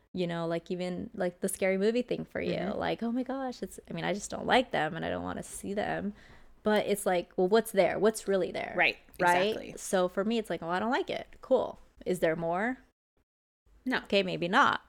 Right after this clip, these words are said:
Speaker 2: Yeah.
Speaker 1: Right? So then it's just so important, just, like, something that I've been practicing so,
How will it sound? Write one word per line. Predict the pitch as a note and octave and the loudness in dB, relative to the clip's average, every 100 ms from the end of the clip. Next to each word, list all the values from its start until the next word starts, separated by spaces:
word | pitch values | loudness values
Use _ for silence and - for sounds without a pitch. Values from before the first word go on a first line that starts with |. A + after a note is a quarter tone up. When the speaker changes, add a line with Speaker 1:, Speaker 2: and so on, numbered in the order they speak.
| _ | _
Speaker 2:
Yeah. | G3 - - | -8 -8 -2
Speaker 1:
Right? | E3+ E3+ G3+ - - - - - | 0 2 0 -4 -14 -20 -20 -4
So | - G#3 | 4 6
then | A3 A3 A3 G#3 | 6 4 4 2
it's | G#3 G3 | -2 -2
just | G#3+ G#3 - - - _ _ _ _ _ | -2 -2 -4 -10 -14 _ _ _ _ _
so | - - - A3+ A#3 | -10 -6 -2 0 2
important, | G#3+ - F#3+ F#3 F3+ F3+ | 0 0 2 4 2 0
just, | F#3 - F#3 | -4 -4 -4
like, | F3+ F3 - - _ | -2 -2 -8 -20 _
something | - G3 G3+ | -6 -4 -2
that | F#3+ | 0
I've | F3 | -2
been | F3 | -4
practicing | F3 - E3+ - F3 F3 | -6 -4 -4 -4 -10 -8
so, | - F3+ F3 - | -8 -8 -8 -10